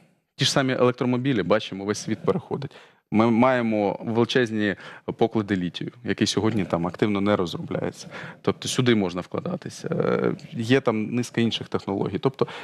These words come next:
треба вкладатися в високі технології, і щоб Україна була,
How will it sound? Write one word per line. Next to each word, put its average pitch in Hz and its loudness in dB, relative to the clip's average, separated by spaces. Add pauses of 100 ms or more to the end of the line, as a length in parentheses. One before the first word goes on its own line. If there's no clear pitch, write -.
(140)
треба 180 2
вкладатися 135 0
в - -6
високі 127 0
технології, 135 2
і 117 4 (200)
щоб - 0
Україна 143 4
була, 113 4